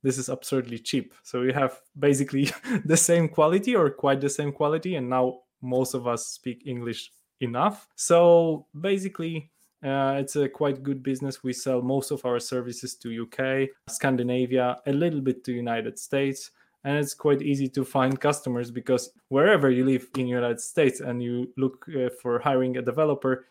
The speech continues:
you would pay at least fifty dollars per hour for a person mid plus.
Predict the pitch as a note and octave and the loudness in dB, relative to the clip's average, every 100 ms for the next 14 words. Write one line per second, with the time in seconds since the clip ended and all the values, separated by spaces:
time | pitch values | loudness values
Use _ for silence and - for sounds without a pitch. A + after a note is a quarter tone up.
0 | _ D3 D#3 D3+ C#3 C#3 C#3 C#3+ C3 B2+ | _ -2 -2 0 -2 0 -4 0 0 0
1 | - C3 - B2+ B2 A#2 A2+ - - B2+ | -2 -2 -2 0 2 2 0 -4 -6 0
2 | A#2 G#2+ G#2+ - B2+ A#2 A2 - B2 - | 0 0 -4 -2 2 2 0 -4 -4 -4
3 | A#2+ A#2+ B2+ B2 - - A#2+ - - - | -8 -6 -6 -6 -4 0 0 -2 -10 -14